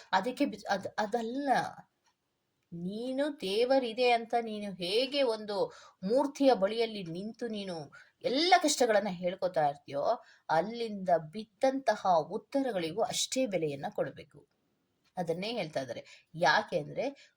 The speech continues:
ಪ್ರಾಮಿಸ್ ಅನ್ನ ನಾನು ಎದುರಿಗೆ ಬಂದು ಮಾಡಕ್ಕಾಗಲ್ಲ ಅಲ್ವಾ? ಬೇರೆ ಯಾವುದೋ ಒಂದು ರೂಪದಲ್ಲಿ ನಾನು ನಿನಗೆ ಸೂಚನೆಯಾಗಿ ಕೊಡ್ತೀನಿ,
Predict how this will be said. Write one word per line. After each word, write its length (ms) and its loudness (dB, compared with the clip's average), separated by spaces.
ಪ್ರಾಮಿಸ್ 480 4
ಅನ್ನ 140 -4
ನಾನು 360 -2
ಎದುರಿಗೆ 420 -2
ಬಂದು 240 0
ಮಾಡಕ್ಕಾಗಲ್ಲ 680 0
ಅಲ್ವಾ? 340 -4
ಬೇರೆ 200 -4
ಯಾವುದೋ 380 4
ಒಂದು 200 -2
ರೂಪದಲ್ಲಿ 420 -6
ನಾನು 200 -6
ನಿನಗೆ 320 -4
ಸೂಚನೆಯಾಗಿ 680 -4
ಕೊಡ್ತೀನಿ, 460 -6